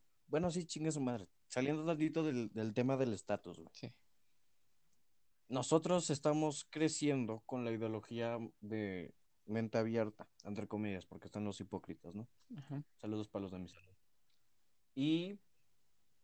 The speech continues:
Speaker 1: entonces, güey, por ejemplo, ahorita que es lo de la Virgencita de Guadalupe, creo que los de nuestra generación, no todos, o la gran mayoría, ya no creen eso.
Speaker 2: Sí, güey.
Speaker 1: Entonces, co-,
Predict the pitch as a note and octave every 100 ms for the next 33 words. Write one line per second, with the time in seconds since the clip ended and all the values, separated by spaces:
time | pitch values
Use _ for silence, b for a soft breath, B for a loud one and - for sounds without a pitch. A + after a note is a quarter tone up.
0 | _ _ _ _ _ _ - A2 G#2 C3
1 | C3 A#2+ B2+ C#3 C3+ _ _ _ _ _
2 | C3+ C3 B2+ C3 C3 D3 D3 D3 D3 C#3+
3 | B2+ - B2+ B2 - C#3 C3 B2+ B2+ B2
4 | B2 - _ _ _ _ _ _ - _
5 | _ - - A#2 - C#3 D#3 - E3 D3+
6 | C#3+ C3+ A#2+ A#2+ A#2+ A#2 A2 C#3 C#3 C3+
7 | C3 - A#2 A2+ C#3+ C#3+ _ - A#2 A2
8 | G2+ A2 A2+ A2+ A#2 A2 G#2+ G#2 A2+ F2+
9 | - F2+ E2+ G#2+ - - _ _ - _
10 | _ _ _ _ _ _ _ _ - -
11 | - _ _ _ _ _ - - - A#2+
12 | B2 C#3 E3+ - B2 A2 A#2+ G#2+ B2 -
13 | A#2